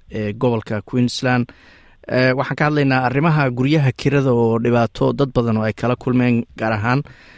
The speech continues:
eh, bulshooyinka dhaqamada kala duwan oo Soomaalida iyo Afrikaanku ay ku jiraan.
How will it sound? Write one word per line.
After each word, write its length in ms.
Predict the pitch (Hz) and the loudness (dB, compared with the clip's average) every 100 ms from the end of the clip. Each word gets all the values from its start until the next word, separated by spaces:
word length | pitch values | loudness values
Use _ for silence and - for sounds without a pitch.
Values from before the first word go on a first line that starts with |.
| - | -18
eh, 260 | - 113 117 | -4 0 0
bulshooyinka 680 | 107 120 - 135 131 117 113 | 0 -4 0 2 2 0 -4
dhaqamada 440 | 110 113 117 117 | -4 -2 -2 -2
kala 200 | - 113 | -4 -6
duwan 300 | 104 120 127 113 | -2 0 0 0
oo 100 | 98 | -4
Soomaalida 500 | - 107 107 120 120 | -4 -4 -2 0 0
iyo 180 | 113 98 | 0 -4
Afrikaanku 480 | - 131 120 - | -6 -2 -2 -2
ay 100 | 101 101 | -6 -6
ku 120 | - | -10
jiraan. 360 | - 120 123 | -6 -2 0